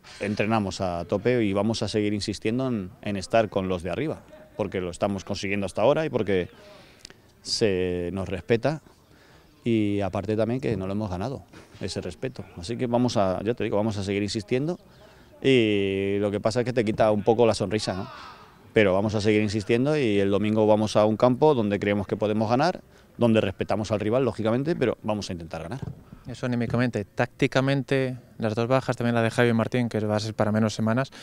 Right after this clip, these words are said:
Speaker 2: tres, cuatro semanas, pero es muy importante porque era el jugador posiblemente más en forma del equipo. ¿Vas a cambiar un poco el dibujo con esas bajas o la idea es mantener el dibujo?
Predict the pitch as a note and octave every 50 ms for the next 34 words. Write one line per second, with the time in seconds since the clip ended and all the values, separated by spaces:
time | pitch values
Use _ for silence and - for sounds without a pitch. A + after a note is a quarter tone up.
0 | - - - _ - G#2+ A2 G#2+ - - - - - - A2+ G#2+ A2+ G#2+ G#2 A2+
1 | G#2+ A2 A2 A2+ A2 - - A2 G#2 G2 - - _ _ _ - A2 G2+ G#2+ A2
2 | A2+ A2+ A2 G#2 A2+ G#2+ - A#2 A#2 A2+ G#2 G#2 G#2 G#2+ G#2 G#2+ G#2+ G#2 G#2 G#2
3 | - - G#2 G2+ G#2+ A2 - - A2+ G#2 G#2 G#2 G#2 A2+ G#2 G#2 - - A2 -
4 | - A2 G#2+ G#2 G#2 G#2 G#2 B2 A2+ - C3 B2 - - - - - - - -
5 | - - A2+ B2+ B2 - C#3+ - C#3+ C#3 C3+ C3+ C3 B2+ B2 C3+ B2 - B2 A#2
6 | A#2 A#2 A#2+ C3+ C3 C3 - C3 A#2+ A2+ - - A#2+ A#2+ A#2 - A#2 A2+ A2 A#2
7 | C#3 C#3+ - - D3+ C#3 - A#2 G#2+ G#2+ A2 A2 A2 A2 A2 A2 A#2+ A#2 A#2+ A#2
8 | A2 G#2+ A#2 A2+ G#2+ G#2 G#2 G2 G#2 -